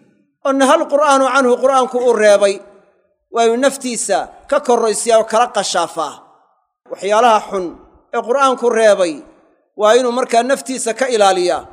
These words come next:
oo kala qashaafaa oo ka korraysiiyaa. "Ijlaalan lilqur'aan," wuxuu uga korraysiinayaa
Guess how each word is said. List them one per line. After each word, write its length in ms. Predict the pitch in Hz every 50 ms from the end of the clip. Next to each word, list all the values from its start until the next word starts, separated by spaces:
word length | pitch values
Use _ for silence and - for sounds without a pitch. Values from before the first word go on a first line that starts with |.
| - - -
oo 60 | 214
kala 220 | - 220 226 254
qashaafaa 540 | 240 220 190 - 196 175 165 - 175 165 139 - - - _
oo 80 | - 240
ka 100 | 226 285
korraysiiyaa. 680 | 285 285 240 - 196 202 185 175 - - 180 170 160 131 - - - _ _ _ _ _ _ _ _ _ _ -
"Ijlaalan 560 | 240 175 156 214 208 220 233 214 202 202 196
lilqur'aan," 580 | 202 202 190 - 185 190 185 196 190 185 175 160 - - - _ _ _ _ _ _ _ _ _ _ _ -
wuxuu 180 | 208 180 220
uga 140 | 233 254 285
korraysiinayaa 840 | 277 - 247 233 233 233 220 226 - 285 302 277 247 220 196 175 147